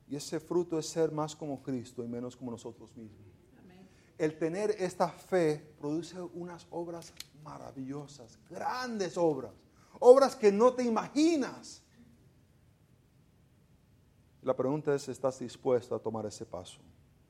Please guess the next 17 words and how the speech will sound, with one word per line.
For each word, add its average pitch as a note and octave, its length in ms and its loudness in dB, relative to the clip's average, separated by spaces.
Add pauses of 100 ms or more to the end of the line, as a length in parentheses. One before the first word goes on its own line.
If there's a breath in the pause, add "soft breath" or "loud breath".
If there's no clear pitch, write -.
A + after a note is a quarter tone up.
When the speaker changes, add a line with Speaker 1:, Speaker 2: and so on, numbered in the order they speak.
(920 soft breath)
Speaker 1:
Para C3+ 160 2
algunos D#3+ 380 -2
será C#3 440 0 (320)
primero C#3 340 -6
un C3+ 180 -10
paso C3+ 300 -6
de B2+ 80 -6
obediencia A#2+ 680 -8
en A#2+ 120 -20
creer A#2+ 340 -6
a A2 100 -8
Cristo A#2 320 -16
como G#2 200 -20
Salvador. G2+ 440 -16 (1080 soft breath)
A - 80 -4
lo E3 60 -2
mejor F#3 500 4